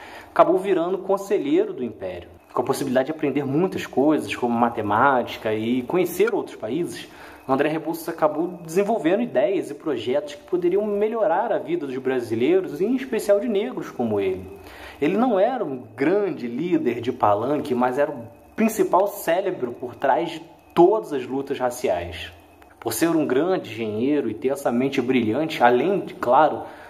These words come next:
da carreira de sucesso de seu pai, André Rebouças tinha as portas abertas tanto para conversar e dialogar com a família real, como também com os políticos.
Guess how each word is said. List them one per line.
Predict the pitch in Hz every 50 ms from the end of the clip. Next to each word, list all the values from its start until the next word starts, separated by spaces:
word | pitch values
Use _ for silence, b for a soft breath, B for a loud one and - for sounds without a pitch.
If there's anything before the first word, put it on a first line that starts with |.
| B B
da | 113 107 104 107 - -
carreira | - 123 113 120 143 180 185 156
de | -
sucesso | - - - - - - 135 - - - 131
de | -
seu | - 123 107
pai, | - - 117 127 135 127 123 B B B B B
André | - 123 127 143
Rebouças | 156 156 156 147 139 156 170 - - 160
tinha | - - 180 170
as | 160
portas | - - - 165 165 - 165 156
abertas | 151 131 123 127 151 - - 139 - -
tanto | - 147 165 202 208 - -
para | - 139 135 120 113
conversar | - - 143 139 127 117 101 - - - 123 131 143
e |
dialogar | 139 135 135 135 127 110 - - 113 127 143 147 127 - - - - - - - - - -
com | - 147 180 208 220
a | 185
família | - - 147 131 127 120 120 107
real, | 101 107 120 131 147 151 151 - -
como | - 165 180 196 220 233 226
também | - - 208 170 143 127 151 190 220 208 B B B B - -
com | - 139 - 240 262
os | - -
políticos. | - - - - 107 104 101 101 - - - - - - - -